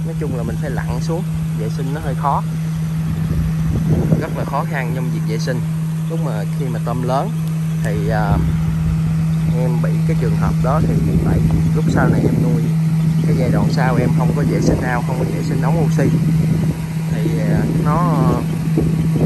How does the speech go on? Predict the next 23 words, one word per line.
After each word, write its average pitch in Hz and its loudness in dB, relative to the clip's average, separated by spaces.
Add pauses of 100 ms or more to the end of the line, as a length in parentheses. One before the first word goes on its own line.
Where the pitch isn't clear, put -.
(800)
nó 165 0 (120)
chỉ - -4
có 165 0
vậy - -4
thôi. 139 0 (320)
Hai - 0
cái 165 -2
khuyết - 2 (120)
điểm 160 2 (160)
của 143 -2
cái 156 0
oxy 135 -2
đá 175 -2
hang 131 -6
đục 107 -4 (100)
này 110 -4
á - -2 (560)
là 107 -2 (580)
một - -2 (100)
cái 165 0
á 190 -2
là 160 -2
nó 156 -2